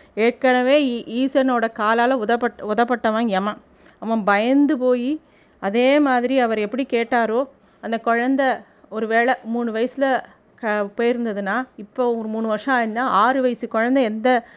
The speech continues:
நிலையில இருக்குமோ அந்த மாதிரி திருப்பி கொண்டு வந்து அந்த முதலை கொண்டு வந்து விட்டுருத்து. அந்த சு-, சுந்தரரோட பத்தாவது தேவார பாடலை கேட்ட உடனேயே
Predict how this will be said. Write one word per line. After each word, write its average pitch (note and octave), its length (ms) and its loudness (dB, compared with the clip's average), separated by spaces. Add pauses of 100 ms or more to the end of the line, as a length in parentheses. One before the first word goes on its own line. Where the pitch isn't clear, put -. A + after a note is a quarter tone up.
(380)
நிலையில B3 480 4
இருக்குமோ A#3 320 -2
அந்த A#3 200 0
மாதிரி A3+ 240 0
திருப்பி B3 580 -4 (160)
கொண்டு A3+ 180 -6
வந்து A3+ 240 0
அந்த A#3+ 160 0
முதலை G#3+ 420 0 (100)
கொண்டு G#3 260 -4
வந்து A#3 100 -4
விட்டுருத்து. G#3 460 -4 (580)
அந்த G3+ 460 -2 (100)
சு-, G#3+ 340 -4
சுந்தரரோட B3 540 2
பத்தாவது A#3+ 680 0
தேவார A3+ 480 0
பாடலை G#3 400 -2
கேட்ட B3+ 460 -2
உடனேயே B3+ 840 0